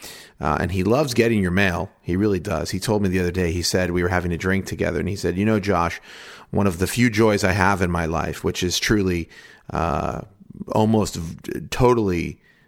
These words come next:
devoid of any joy, is, uh, getting emails from your listeners. It really brightens my day." Of course, he said that with a thick Swedish accent, so it was very difficult to make out all of the words. But the p-, important thing is that, uh,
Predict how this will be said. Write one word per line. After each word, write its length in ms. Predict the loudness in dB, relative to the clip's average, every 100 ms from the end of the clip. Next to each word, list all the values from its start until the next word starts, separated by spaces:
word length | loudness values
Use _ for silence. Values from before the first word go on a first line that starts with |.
| -6
devoid 540 | -4 0 2 2 0
of 100 | -2
any 360 | 0 2 2 0
joy, 560 | 0 2 2 0 -4 -10 _
is, 480 | -2 0 0 -2 0
uh, 180 | 0 0
getting 280 | 0 0 0
emails 760 | 2 2 2 0 -2 -4 -8 -12 _
from 400 | -12 -4 -2 0
your 160 | -2 0
listeners. 720 | 0 0 0 -2 -4 -6 -12 _ _ _ _ -6
It 160 | -4 2
really 300 | 4 4 2
brightens 440 | 2 2 0 -2
my 180 | -2 0
day." 360 | 0 -2 -2 -8 -6
Of 100 | 2
course, 160 | 2
he 80 | 4
said 180 | 2 4
that 100 | 4
with 100 | 2
a 80 | 2
thick 200 | 0 0
Swedish 340 | 0 -2 0
accent, 420 | 2 2 0 -2 0
so 80 |
it 40 | -2
was 100 | 2
very 220 | 2 2
difficult 420 | 0 -2 -2 -2
to 100 | -2
make 240 | -2 0 2
out 260 | 2 0 -6 -20 -20 -20 -20 -2
all 240 | 2 4 4
of 120 | 2
the 100 | 2
words. 380 | 6 6 4 0
But 120 | -2
the 80 | -2
p-, 160 | -4 0
important 480 | 2 4 4 2
thing 260 | 2 4 4
is 160 | 2 2
that, 340 | 2 0 0
uh, 300 | 2 2